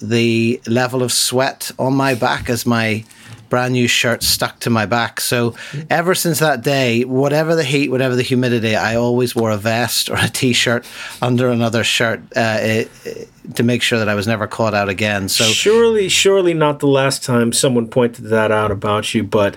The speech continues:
Speaker 2: um, yeah, I think we've, we've all been there. I, I actually came to Japan when, first time was in November, so I, you know, I had a, quite a few months. Um, but in the summertime, I put away my Kangol hat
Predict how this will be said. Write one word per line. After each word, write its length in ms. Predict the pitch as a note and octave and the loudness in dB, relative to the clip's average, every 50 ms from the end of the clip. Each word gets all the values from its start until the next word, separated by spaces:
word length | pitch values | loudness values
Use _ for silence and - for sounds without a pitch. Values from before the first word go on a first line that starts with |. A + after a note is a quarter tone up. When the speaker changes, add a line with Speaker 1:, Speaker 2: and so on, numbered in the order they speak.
| - - - | -6 -2 0
Speaker 2:
um, 440 | A2+ G#2+ G#2 G#2 G#2 G#2 G#2+ A2+ A2+ | 2 2 2 2 2 0 0 -2 0
yeah, 180 | B2 A#2 B2 A#2+ | 2 2 2 2
I 100 | D3+ C3 | 0 0
think 240 | - - F3 D#3+ D3+ | 0 -2 0 2 2
we've, 280 | D3 C#3+ C3 - - | 2 2 2 0 2
we've 220 | C#3+ C#3+ D3 C#3 C#3 | 2 2 2 4 2
all 180 | C#3+ C3+ C#3 | 2 2 2
been 300 | C3 B2+ C3 C3 B2+ B2+ | 4 2 2 2 2 2
there. 200 | B2 B2+ A#2+ B2 | 2 2 2 2
I, 280 | D3 E3+ F#3+ A3+ G3+ - | 2 2 2 2 0 0
I 160 | - F#3+ A#3+ C4+ | 0 0 0 0
actually 260 | B3+ G#3 - - F3 | 0 -2 -2 -2 0
came 180 | - - D#3+ D3 | 2 2 2 2
to 80 | C#3 C#3 | 2 0
Japan 480 | C#3 C3 - - D3+ C#3+ C#3 C3+ C3 | -2 -4 0 2 2 4 4 2 0
when, 120 | C3 C3+ - | -2 -4 -4
first 280 | - - A3 G3+ - | 0 0 0 2 2
time 140 | - F3+ D3+ | 2 2 2
was 100 | C#3+ C3+ | 4 4
in 60 | C3+ | 4
November, 480 | A#2+ A2+ A2 A#2+ C#3 D3 C#3+ B2 B2 A2+ | 4 4 4 4 4 4 4 2 2 0
so 320 | - - C3+ B2 A#2+ - - | 2 2 2 2 2 2 2
I, 160 | C3+ C#3 C3+ | 2 2 2
you 220 | B2+ C3 B2 - C#3 | 2 0 0 0 2
know, 100 | B2 A#2 | 2 2
I 40 | |
had 140 | A2+ C3 C3+ | 2 2 2
a, 180 | B2+ A#2 - - | 0 -2 -4 -8
quite 240 | - - - D#3 C3+ | -4 -2 0 0 0
a 40 | |
few 180 | - - D3 B2+ | 0 0 2 4
months. 340 | A#2+ C3+ D3 C#3 A#2 - - - - - - - - - - - - - | 4 4 4 4 2 -2 -8 -12 -16 -18 -16 -14 -12 -12 -10 -10 -12 -6
Um, 560 | - A#2+ A#2+ A#2+ A#2+ A#2+ A#2 A#2 A2+ A2+ A#2 A#2 | -2 0 2 4 4 4 2 4 4 2 2 2
but 240 | D#3+ D#3+ C#3 D#3 | 2 2 2 4
in 60 | D3+ D3 | 4 2
the 80 | C#3+ | 2
summertime, 480 | - - F#3 F#3+ F#3 D#3+ - E3 D3 C3 | 2 2 2 2 2 0 2 2 2 4
I 80 | B2 | 2
put 180 | A#2+ - - D3+ | 0 2 2 2
away 220 | C#3+ C3+ C#3 C3+ | 4 4 4 4
my 180 | C3 B2 B2 A#2 | 4 2 2 0
Kangol 560 | A2+ - - D3 D3 C#3+ C3 C3 B2+ A#2+ A#2 - | 0 0 0 2 2 4 4 4 4 2 0 0
hat 380 | - C#3 C3+ C3 C3+ - - | 0 0 0 0 -2 -4 -10